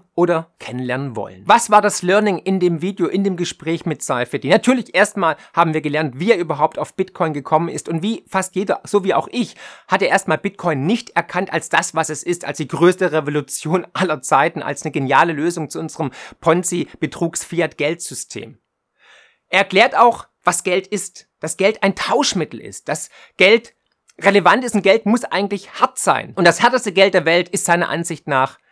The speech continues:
nicht mehr Gold, sondern momentan Bitcoin. Spannend fand ich auch die Erklärung, warum so viele Ökonomen, warum so viele Menschen aus dem System Bitcoin so hart angreifen, so stark bekämpfen, weil sie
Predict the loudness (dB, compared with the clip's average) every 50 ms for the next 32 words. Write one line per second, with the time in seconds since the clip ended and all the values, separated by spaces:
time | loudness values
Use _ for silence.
0 | _ -4 -4 -4 0 0 0 2 4 4 2 2 2 0 -2 0 0 2 0 0
1 | 0 2 2 2 0 -2 -4 -6 -6 -6 -6 -8 -12 _ _ -14 -14 _ -16 -20
2 | -20 -20 -16 _ -10 0 2 4 4 4 4 2 2 2 2 2 2 2 0 0
3 | 2 2 0 0 0 0 0 0 2 2 2 4 4 4 4 6 4 2 2 2
4 | 2 0 0 0 -2 -2 0 0 -2 0 0 0 2 2 2 2 2 2 4 4
5 | 4 4 2 0 2 2 0 0 0 -2 0 2 2 2 4 2 2 0 -2 -2
6 | -4 -2 0 2 2 2 2 2 -2 -2 -2 -2 -4 -6 -8 -6 -2 0 2 2
7 | 2 0 -4 -8 -6 _ -2 -2 -2 0 0 0 0 0 0 2 2 2 2 0
8 | -6 -10 -8 -6 -6 -6 -4 -4 -2 -4 -2 -4 -6 -10 -12 -12 -18 -20 -16 -6
9 | -4 -2 -2 -2 0 2 2 2 2 0 -6 -10 -8 -6 -4 -4 -4 -4 -6 -8
10 | -2 0 0 0 0 -2 -2 -2 -2 -2 -2 -4 -4